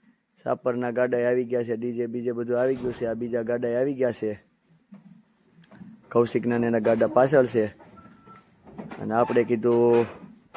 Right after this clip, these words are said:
હાથીથી આપણા મોરલા બીવે છે કેમ, તો આગળ ગાડું આવવા દીધું હાથી પાસે. જોવે આગળ, હજી તો કંઈ બીક જેવું છે નહીં,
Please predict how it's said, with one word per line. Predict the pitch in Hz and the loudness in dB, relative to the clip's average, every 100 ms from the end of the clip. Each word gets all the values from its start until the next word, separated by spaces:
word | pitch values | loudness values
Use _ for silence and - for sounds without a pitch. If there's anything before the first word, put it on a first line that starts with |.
| - 110 | -4 2
હાથીથી | 123 - 120 120 117 | 2 2 0 2 4
આપણા | 120 120 | 4 2
મોરલા | 110 120 123 120 | 2 2 4 2
બીવે | 110 131 131 | 4 4 4
છે | 117 117 | 2 -2
કેમ, | - 143 131 98 - _ _ _ _ _ _ _ | 0 4 4 2 -8 _ _ _ _ _ _ _
તો | 104 | -6
આગળ | 113 110 107 | -2 -2 0
ગાડું | 117 113 120 | 0 2 4
આવવા | 147 139 | 4 4
દીધું | 131 117 | 2 2
હાથી | 113 117 110 | 2 0 -6
પાસે. | 107 107 107 101 - _ _ _ _ - - - - | -4 -4 -6 -10 -18 _ _ _ _ -20 -20 -18 0
જોવે | 123 139 | 4 6
આગળ, | 127 120 117 113 | 6 6 2 0
હજી | 117 | 0
તો | 117 117 | -2 0
કંઈ | 120 | 0
બીક | 117 127 | 0 -2
જેવું | 113 123 117 | 0 0 0
છે | - 127 | 2 2
નહીં, | 143 170 117 | 6 4 2